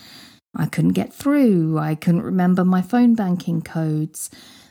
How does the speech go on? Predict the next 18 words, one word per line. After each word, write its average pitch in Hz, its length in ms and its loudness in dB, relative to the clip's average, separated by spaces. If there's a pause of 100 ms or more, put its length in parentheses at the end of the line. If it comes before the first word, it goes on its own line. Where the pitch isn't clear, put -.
(120)
At 185 120 -4
one 202 240 4
point, 190 340 0
I 160 100 2
was 160 140 2
on 190 160 4
hold 170 420 2
for - 180 -8
forty-five 170 1800 -2
minutes. - 1120 -2 (1600)
The 233 80 -2
thing 277 180 2
is 233 180 2
that 220 340 0 (200)
today, 202 760 0
in 190 420 2
twenty 190 400 0
twenty, 185 760 -4